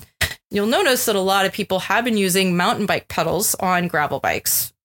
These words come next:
Hopefully you, you're using mountain bike pedals on your gravel bike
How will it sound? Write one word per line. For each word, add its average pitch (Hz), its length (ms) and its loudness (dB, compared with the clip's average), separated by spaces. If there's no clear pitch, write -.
Hopefully 160 400 -2
you, 170 280 -2
you're 185 140 0
using 165 260 0
mountain 170 200 -2
bike - 180 -4
pedals 170 460 0
on 196 160 0
your 190 80 0
gravel 175 300 -2
bike 185 280 -2